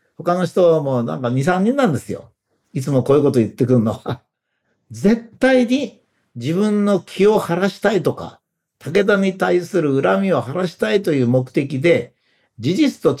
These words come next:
違うこと言わないでください。それによって被爆が増えたらどうするんですか？国民の健康がかかってるんですよ。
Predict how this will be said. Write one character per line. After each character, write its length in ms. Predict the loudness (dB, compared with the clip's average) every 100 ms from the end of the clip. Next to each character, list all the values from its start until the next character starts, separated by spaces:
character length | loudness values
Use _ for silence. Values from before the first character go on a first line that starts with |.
| 0
違 160 | 0
う 60 | 0
こ 80 | -2
と 80 |
言 80 | 0
わ 100 | 2
な 100 | 2
い 60 | 2
で 60 |
く 60 | 0
だ 100 | -2
さ 80 | -6
い。 180 | -16 _ _ _ _ _ _
そ 200 | -2 2
れ 140 | 4
に 100 | 4
よ 160 | 4 2
っ 140 | -2
て 200 | 0 0
被 140 | 0
爆 320 | -4 -6 -4 0
が 120 | 0
増 160 | 2
え 60 | 0
た 140 | 0
ら 80 | -4
ど 280 | -2 2 4
う 40 |
す 100 | 2
る 80 | 0
ん 60 | -2
で 80 | -6
す 80 |
か？ 280 | -12 -18 -20 _ _ _ _ _ _
国 240 | -6 0
民 200 | 2 2
の 100 | 0
健 180 | 2 4
康 240 | 4 2 0
が 80 |
か 140 | 0 -2
か 80 | -2
っ 40 |
て 120 | 0
る 80 | 0
ん 60 | -2
で 80 |
す 120 | -6 -10
よ。 300 | -10 -12